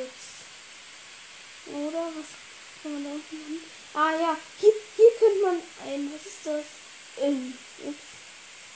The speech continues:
Eine Uhr könnten wir uns machen.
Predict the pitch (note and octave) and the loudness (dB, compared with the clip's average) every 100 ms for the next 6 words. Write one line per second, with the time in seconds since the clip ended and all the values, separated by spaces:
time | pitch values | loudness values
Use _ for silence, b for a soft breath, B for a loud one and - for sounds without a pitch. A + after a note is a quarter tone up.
0 | - - - - - - - - - - | -18 -18 -18 -18 -18 -18 -18 -18 -16 -16
1 | - - - - - - - D4+ - - | -18 -18 -18 -18 -18 -18 -4 -2 -2 4
2 | E4+ G#4+ E4+ C#4 C#4+ C4+ - C4+ B3+ C4 | 12 12 12 8 2 2 2 0 -2 -4
3 | C#4 B3+ C#4+ | -4 -4 -2